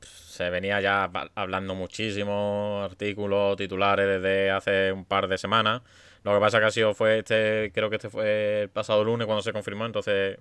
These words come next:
fue cuando decidimos traer ya la noticia y hablar del tema. Y bueno, mm, el cierre de P S P y P S P, de Play-, perdón, PlayStation tres y P S P,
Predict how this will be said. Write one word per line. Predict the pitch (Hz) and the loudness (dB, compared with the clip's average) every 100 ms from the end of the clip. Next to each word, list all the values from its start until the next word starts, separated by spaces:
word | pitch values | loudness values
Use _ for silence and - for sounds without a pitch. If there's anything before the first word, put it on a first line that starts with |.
| _ | _
fue | - 101 | -4 -2
cuando | 101 98 | -2 -2
decidimos | 98 104 98 95 | -4 -4 -8 -8
traer | - 98 98 | -2 -2 0
ya | 95 | -2
la | |
noticia | 95 90 104 - 98 98 | -4 -6 -8 -4 -4 -2
y | 95 95 | -4 -4
hablar | 95 95 92 | -4 -4 -6
del | 95 | -8
tema. | 90 110 104 - - - - - - _ _ _ _ _ | -6 -6 -6 -14 -20 -20 -20 -20 -20 _ _ _ _ _
Y | - | -6
bueno, | 107 123 147 123 98 | 2 4 4 2 0
mm, | 101 101 101 101 | -4 -10 -10 -4
el | 98 | -4
cierre | 95 110 123 | 0 2 4
de | 120 | 4
P | |
S | 120 127 | 2 2
P | 120 127 127 123 123 | 4 4 6 4 0
y | |
P | 120 123 | -2 -4
S | 123 123 | -4 -2
P, | 135 147 151 175 | 0 0 -4 -10
de | 113 107 | -12 -8
Play-, | 113 87 | -8 -10
perdón, | 117 107 113 101 | -6 -6 -6 -6
PlayStation | 107 117 110 104 | -6 -6 -8 -2
tres | 123 107 | 0 0
y | 98 | -2
P | 113 | -4
S | 120 | -4
P, | 104 123 131 | 2 2 2